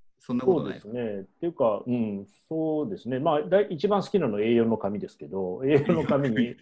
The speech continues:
Speaker 1: <laughs>
Speaker 2: そう、エー四の紙に鉛筆でいろいろ書いていくんですよね。で、書いていって、
Speaker 1: うん。
Speaker 2: でも書いていくと、なんかその、これとこれは近いなとか、これとこれは遠いなとか、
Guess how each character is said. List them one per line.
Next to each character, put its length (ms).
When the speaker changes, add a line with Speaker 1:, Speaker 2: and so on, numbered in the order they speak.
Speaker 1:
<laughs> 160
Speaker 2:
そ 140
う、 80
エ 40
ー 40
四 80
の 100
紙 220
に 100
鉛 160
筆 140
で 40
い 40
ろ 80
い 20
ろ 160
書 100
い 80
て 80
い 20
く 100
ん 20
で 80
す 100
よ 60
ね。 220
で、 160
書 120
い 100
て 100
い 80
っ 40
て、 280
Speaker 1:
う 20
ん。 40
Speaker 2:
で 80
も 140
書 120
い 100
て 100
い 80
く 140
と、 200
な 100
ん 40
か 100
そ 100
の、 200
こ 80
れ 100
と 100
こ 100
れ 80
は 120
近 280
い 80
な 120
と 100
か、 80
こ 160
れ 80
と 80
こ 100
れ 80
は 80
遠 220
い 60
な 160
と 100
か、 400